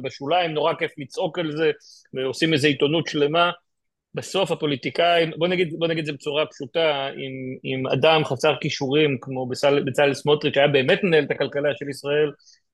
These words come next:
היינו בצרה, בצרה איומה. עובדה ש-, שהמשק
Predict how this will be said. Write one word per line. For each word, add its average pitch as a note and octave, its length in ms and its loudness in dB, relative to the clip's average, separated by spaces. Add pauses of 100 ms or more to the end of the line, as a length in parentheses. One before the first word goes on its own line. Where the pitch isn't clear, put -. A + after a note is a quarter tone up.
(180)
היינו C#3 240 -4
בצרה, C#3 840 4 (100)
בצרה C3+ 560 0
איומה. D#3+ 720 -2
עובדה D#3 560 0
ש-, - 160 -10 (560)
שהמשק C3 1400 0